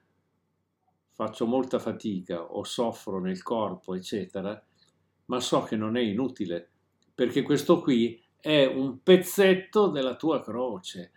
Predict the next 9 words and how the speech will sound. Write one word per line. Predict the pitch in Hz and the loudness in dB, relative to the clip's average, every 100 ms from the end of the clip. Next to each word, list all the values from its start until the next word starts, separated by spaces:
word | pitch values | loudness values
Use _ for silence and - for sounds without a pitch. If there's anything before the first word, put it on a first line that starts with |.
| _ _ _ _ _ | _ _ _ _ _
che | - | -4
salva | 117 151 151 127 | 0 2 2 2
il | 110 101 | 0 2
mondo. | 127 123 - 139 110 | 2 2 0 -4 0
Quindi | - 175 147 165 | 6 6 6 4
in | 175 | 4
piccolo | 226 233 185 208 185 | 6 6 6 6 8
anch'io | 175 170 233 | 6 4 4
contribuisco | 185 175 147 143 131 139 139 - - 101 | 6 4 4 0 -2 -2 -2 -4 -4 -6